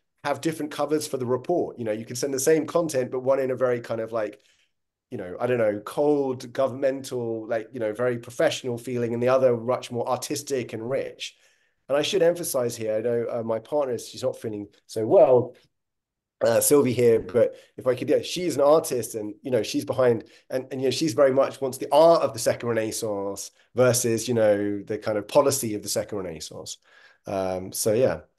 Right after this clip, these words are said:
I also see some good questions in the chat. Please do feel free to put up, uh, your hand. I also just wanna emphasize there are lots of, uh, opportunities to get involved,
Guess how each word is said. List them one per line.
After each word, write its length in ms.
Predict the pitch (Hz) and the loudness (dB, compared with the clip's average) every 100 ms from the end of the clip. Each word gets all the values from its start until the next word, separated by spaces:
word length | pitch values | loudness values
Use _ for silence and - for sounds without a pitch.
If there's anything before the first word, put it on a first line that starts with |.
| _ _ _ _ - | _ _ _ _ -10
I 80 | - | 2
also 160 | 147 156 | 2 2
see 220 | - 175 | -4 -6
some 160 | 127 123 | -8 -4
good 200 | 143 - | -4 0
questions 340 | 143 127 - | 0 2 0
in 40 | |
the 80 | 110 | -4
chat. 400 | 104 - 139 160 | -4 -2 0 -2
Please 320 | - 151 165 | -4 -6 -4
do 220 | - 139 127 | -6 -6 -6
feel 260 | 123 120 | 0 0
free 240 | 117 127 120 | 0 0 0
to 80 | |
put 220 | 113 120 113 | 0 0 2
up, 240 | 104 - _ _ _ _ - | 0 -4 _ _ _ _ -8
uh, 160 | 95 92 | -6 -4
your 140 | 98 | -4
hand. 480 | 127 147 120 107 - - - | 2 4 6 4 0 -12 2
I 80 | |
also 200 | 147 214 | 4 4
just 120 | - 247 | 0 2
wanna 140 | 196 | 6
emphasize 560 | 185 - - 180 170 151 | 6 2 -6 0 0 4
there 140 | 143 | 2
are 20 | |
lots 500 | 135 147 160 - - _ | 2 2 0 0 -14 _
of, 300 | 135 127 - - | -4 -4 -8 -10
uh, 160 | 120 110 | -8 -2
opportunities 540 | 131 127 - 143 123 | -4 -4 -4 -4 -4
to 80 | 113 | -2
get 160 | 127 117 | -2 0
involved, 760 | 107 135 143 110 92 92 - | -2 4 4 4 -2 -10 -20